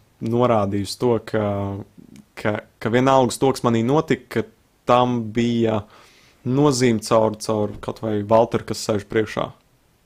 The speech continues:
Es, eh, sapratu, ka tā atklāsme, tas, ka no manis tika noņemts, ehm, teiksim, šis, ehm, ga-, spīdeklis, ja?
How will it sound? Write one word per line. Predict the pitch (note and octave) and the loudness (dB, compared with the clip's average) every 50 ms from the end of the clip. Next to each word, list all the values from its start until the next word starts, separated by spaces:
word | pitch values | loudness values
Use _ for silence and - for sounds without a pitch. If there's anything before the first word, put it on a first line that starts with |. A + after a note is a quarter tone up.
| _ _ _ _ _ _ _ _ _ _ _ _ _ _ _ | _ _ _ _ _ _ _ _ _ _ _ _ _ _ _
Es, | - A2+ A2+ A2+ - - - - - - - A#2 | -8 -6 -6 -6 -6 -8 -8 -8 -10 -6 -4 -2
eh, | A2+ A2+ A2 A2 G#2+ - - _ _ _ _ _ _ - | -2 -2 -2 -4 -6 -8 -10 _ _ _ _ _ _ -10
sapratu, | - - C3+ C#3+ - - B2 A2+ - - | -4 -2 -2 -2 0 0 -2 -2 -2 -4
ka | - - A#2 A2 G#2+ - _ _ _ _ _ _ _ _ _ _ _ _ _ _ _ _ _ _ | -6 -4 -4 -4 -4 -8 _ _ _ _ _ _ _ _ _ _ _ _ _ _ _ _ _ _
tā | - A2+ A2 A2 | 2 4 6 4
atklāsme, | C#3+ - - D#3+ C3+ A#2 A2 - - - A#2 G#2 | 4 2 2 2 4 4 2 0 -2 -6 -6 -4
tas, | - C3+ - - | -4 -4 -6 -4
ka | - - B2 A2 - - - - | -2 0 2 2 0 -2 -6 -4
no | A#2+ A#2+ | -2 0
manis | A#2+ B2 C3 C3+ C3 - | 2 4 2 2 2 0
tika | - B2 - B2+ | -2 -2 -2 -2
noņemts, | B2 C3 C#3 C#3 C#3 B2+ A2+ G#2+ G#2 - - - - _ _ _ _ _ _ _ _ _ _ _ _ - - - - - | 0 2 2 2 2 2 0 0 -2 -6 -8 -10 -14 _ _ _ _ _ _ _ _ _ _ _ _ -18 -18 -12 -8 -6
ehm, | G#2 G2+ G2+ G2 G2 G2 G2 G2 G2 F#2+ F#2+ - _ _ _ _ _ _ _ _ _ _ _ _ _ _ _ _ _ _ _ _ _ _ _ _ _ _ _ _ - | -4 -4 -2 -2 -4 -4 -4 -4 -6 -6 -8 -12 _ _ _ _ _ _ _ _ _ _ _ _ _ _ _ _ _ _ _ _ _ _ _ _ _ _ _ _ -2
teiksim, | - A#2+ A#2 - - A#2 G#2+ - - - _ | -2 -2 0 -2 -4 -6 -8 -8 -12 -20 _
šis, | - - - B2 - - - - | -8 -4 -4 -2 -2 -2 0 2
ehm, | A#2 A2 G#2+ G#2+ G#2 G#2 G2+ - - _ | 2 2 2 0 -2 -4 -6 -10 -12 _
ga-, | A#2+ A2+ A#2 B2 - B2+ B2+ | -4 -2 -2 0 0 -2 -4
spīdeklis, | - - - D#3+ F3+ A3 G3+ D#3+ - - A#2 - - - | -4 -2 0 2 2 2 0 -2 -2 -2 -4 -4 -2 0
ja? | A2+ B2+ C#3+ | 0 0 -2